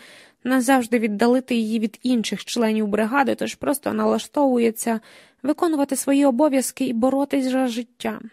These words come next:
Реакція інших людей — це просто те, з чим потрібно змиритись. Дехто, як, приміром, Ольга чи Маргарита, висловили їй вдячність і сподівання на додаткові крихти їжі, які вона надалі носитиме з лікарні,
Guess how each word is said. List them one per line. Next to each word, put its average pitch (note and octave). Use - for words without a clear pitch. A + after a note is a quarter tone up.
Реакція B3
інших A#3+
людей — B3
це B3
просто A#3
те, C#4
з -
чим E4
потрібно C4+
змиритись. A3+
Дехто, B3
як, G#3+
приміром, A#3
Ольга A#3+
чи A#3
Маргарита, A#3
висловили C4
їй C4
вдячність C4+
і B3
сподівання C#4
на C4+
додаткові B3+
крихти C#4
їжі, C#4
які B3+
вона C4+
надалі C4
носитиме C#4
з A#3+
лікарні, A#3